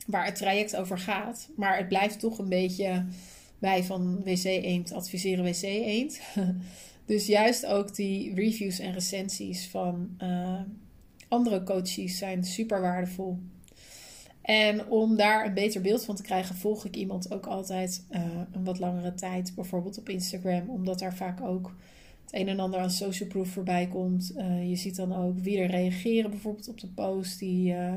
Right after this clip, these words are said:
die zo'n business coach plaatst. Dus dat is, ja, dat is voor mij allemaal relevante informatie.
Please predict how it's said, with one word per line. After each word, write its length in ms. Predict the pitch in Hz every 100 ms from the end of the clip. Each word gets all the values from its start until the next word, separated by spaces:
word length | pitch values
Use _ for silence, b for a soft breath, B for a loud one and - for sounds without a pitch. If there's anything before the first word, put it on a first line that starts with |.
| 190
die 100 | 190
zo'n 160 | 190
business 340 | 185 185 185 -
coach 300 | 202 185 -
plaatst. 500 | 196 180 185 - - B B B B B - -
Dus 100 | -
dat 180 | 202
is, 280 | 202 185 - -
ja, 220 | 190 185
dat 240 | 190 185
is 120 | -
voor 120 | - 190
mij 180 | 180
allemaal 440 | 180 190 185 180 185
relevante 580 | 185 185 185 190 196 214
informatie. 800 | 185 190 185 180 185 - 233